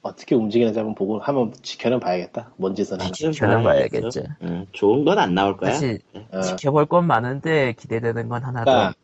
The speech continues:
Speaker 3: 음.
Speaker 1: 제가 지금 생각하는 건 이거예요. 최악의 시나리오는, 뭐, 언제나 현실은 최악보다 더 최악을 보여줬지만, 일단 최악의 시나리오는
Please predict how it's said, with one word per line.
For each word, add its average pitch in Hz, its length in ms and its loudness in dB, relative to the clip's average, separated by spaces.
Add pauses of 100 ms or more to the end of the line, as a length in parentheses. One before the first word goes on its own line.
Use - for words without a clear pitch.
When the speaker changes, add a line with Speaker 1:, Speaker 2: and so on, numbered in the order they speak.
(120)
Speaker 3:
음. - 240 -16
Speaker 1:
제가 131 280 6
지금 131 140 6
생각하는 135 360 0
건 113 140 2
이거예요. 98 520 -2 (300)
최악의 160 480 2
시나리오는, 117 920 0 (920)
뭐, 90 240 -6
언제나 113 320 0
현실은 110 400 0
최악보다 - 500 0
더 95 120 -6
최악을 131 320 2
보여줬지만, 92 580 -6 (160)
일단 - 220 -10
최악의 135 300 2
시나리오는 98 680 -2